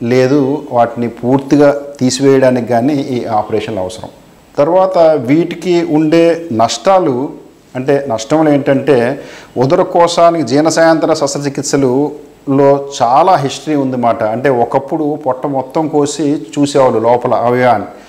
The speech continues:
అప్పట్లో మనకుండే పరికరాలు, టెక్నాలజీ చాలా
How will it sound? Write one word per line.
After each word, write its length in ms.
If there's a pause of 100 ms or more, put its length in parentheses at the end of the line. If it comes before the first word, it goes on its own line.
(340)
అప్పట్లో 400
మనకుండే 380
పరికరాలు, 640
టెక్నాలజీ 540 (120)
చాలా 320